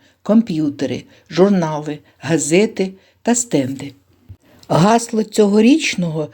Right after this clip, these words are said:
Дня охорони праці — «Безпечне та здорове робоче середовище, основний принцип та право на роботі». Адже цінність результатів будь-якої трудової діяльності не може бути вище цінності здоров'я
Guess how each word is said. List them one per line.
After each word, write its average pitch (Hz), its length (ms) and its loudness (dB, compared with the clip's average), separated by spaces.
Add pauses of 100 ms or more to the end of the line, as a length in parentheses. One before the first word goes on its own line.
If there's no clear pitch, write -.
(120)
Дня 170 240 -4
охорони 160 520 -2
праці — 226 600 -2 (280)
«Безпечне 214 840 0
та 185 100 0
здорове 185 480 0
робоче 180 480 -2
середовище, 170 800 -2 (280)
основний 175 500 0
принцип 196 600 0 (260)
та 165 100 0
право 165 400 -2
на 175 120 -4
роботі». 160 520 -4 (760)
Адже 180 380 -2
цінність 190 640 -2
результатів 180 720 -2
будь-якої 170 600 0
трудової 170 520 0
діяльності 160 880 -2 (260)
не 185 200 2
може 220 360 4
бути 165 300 -6
вище 165 520 -2
цінності 175 640 -2
здоров'я 185 640 0